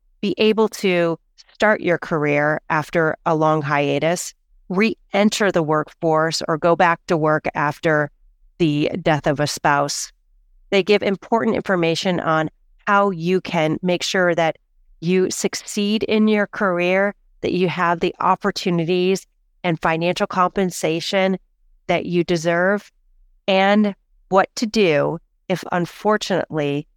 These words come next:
you are seeing that your responsibilities are being curtailed, you're being marginalized out of the career progression that you deserve,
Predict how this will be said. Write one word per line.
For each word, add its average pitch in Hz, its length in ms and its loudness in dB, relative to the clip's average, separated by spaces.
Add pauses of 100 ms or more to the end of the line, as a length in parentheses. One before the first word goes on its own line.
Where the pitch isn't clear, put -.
(180)
you 165 140 0
are 165 80 0
seeing 165 560 -2
that 156 140 -2
your 160 200 0
responsibilities 165 1080 0
are 151 200 -2
being 156 240 2
curtailed, 143 720 -2 (380)
you're 160 160 0
being 156 460 0
marginalized 160 1200 0
out 147 240 0
of 147 420 -4 (300)
the 151 400 2 (580)
career 160 560 0 (300)
progression 160 500 0
that 151 120 0
you 156 120 2
deserve, 151 640 0